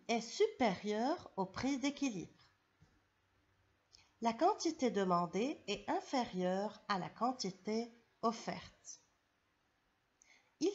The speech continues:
s'agit d'une offre excédentaire.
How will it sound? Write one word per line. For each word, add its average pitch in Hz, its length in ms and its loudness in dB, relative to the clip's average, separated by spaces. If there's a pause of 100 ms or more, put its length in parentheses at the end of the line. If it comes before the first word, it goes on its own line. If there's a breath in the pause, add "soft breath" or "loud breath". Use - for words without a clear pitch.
(120)
s'agit 254 440 2
d'une 220 360 0
offre 285 520 2
excédentaire. 190 1160 -4